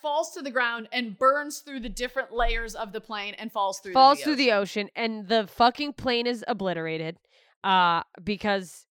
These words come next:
Speaker 2: be-, oh, because
Speaker 1: Well, no, it, it wasn't a bit. At this point, Rogers is like, "Shit, I gotta fly this plane," and he's like, "I'm not gonna be able to get this plan-, this plane to safety."
Speaker 2: Well, no,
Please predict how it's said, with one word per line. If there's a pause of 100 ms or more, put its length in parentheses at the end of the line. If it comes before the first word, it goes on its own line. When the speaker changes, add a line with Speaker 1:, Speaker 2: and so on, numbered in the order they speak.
(800)
Speaker 2:
be-,
oh,
because
Speaker 1:
Well,
no,
it,
it
wasn't
a
bit.
At
this
point,
Rogers
is
like,
"Shit, (360)
I
gotta
fly
this
plane,"
and
he's
like,
"I'm
not
gonna
be
able
to
get
this
plan-,
this
plane
to
safety."
Speaker 2:
Well,
no,